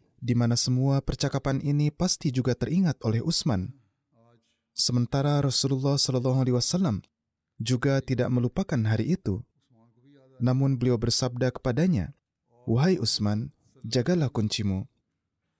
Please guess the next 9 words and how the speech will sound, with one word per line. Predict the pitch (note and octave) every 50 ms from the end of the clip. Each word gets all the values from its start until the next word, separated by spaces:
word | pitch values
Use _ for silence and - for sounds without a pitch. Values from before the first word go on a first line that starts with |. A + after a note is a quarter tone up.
| _ A2+ A#2 A2 B2 B2+ - C#3+ E3 D#3+ D3 D3
Meskipun | B2+ C3 - - - E3+ - G3+ F3+ C#3
demikian, | A#2+ A#2 A2+ - - A#2 A#2 A#2+ B2+ B2+ A#2+
beliau | A2 A2+ B2 A#2+ A#2+
tetap | A#2+ - C3 - C3 A#2+
berkata | A2+ A2+ A#2+ - - D#3 F3+ - C#3+ -
kepadanya, | - - A2 A2 A#2 D#3 F#3 D#3+ A2 - - _ _ _ _ _ _ _ _ _ _ _ A#2+ B2
"Ambillah | B2+ C3 C3 D3+ F#3+ G3+ F#3 C#3 B2 -
kunci | - A#2 A#2 - C3+ C3+
ini. | F3 F3 B2 G2 G2+ A#2